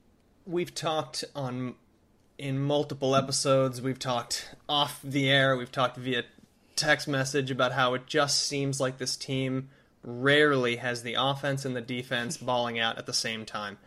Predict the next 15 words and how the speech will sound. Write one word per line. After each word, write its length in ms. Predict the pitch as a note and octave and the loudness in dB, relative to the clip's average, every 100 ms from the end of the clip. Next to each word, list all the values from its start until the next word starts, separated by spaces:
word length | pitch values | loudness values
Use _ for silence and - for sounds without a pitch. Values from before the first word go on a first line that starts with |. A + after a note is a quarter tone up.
| - - _ - | -20 -20 _ -8
And 120 | A#2+ | -4
then 80 | A#2 | -4
it's 140 | - | 2
always 340 | C3+ B2+ B2 B2+ | 2 4 0 0
one 200 | C#3+ C#3+ | 0 0
thing 220 | D#3 D3 | -2 0
is 100 | C3+ | 2
going 300 | C#3 C#3 C3 | 2 2 2
well 380 | B2+ B2+ B2 - | 2 2 2 0
and 140 | A#2+ | -6
the 80 | B2 | -2
other 160 | B2+ B2+ | -2 -2
side 320 | - B2+ B2 | 0 2 2
immediately 560 | B2 B2+ B2 A#2 A#2+ A#2+ | 0 -4 -4 -4 -4 -6
f-, 280 | - - | -10 -20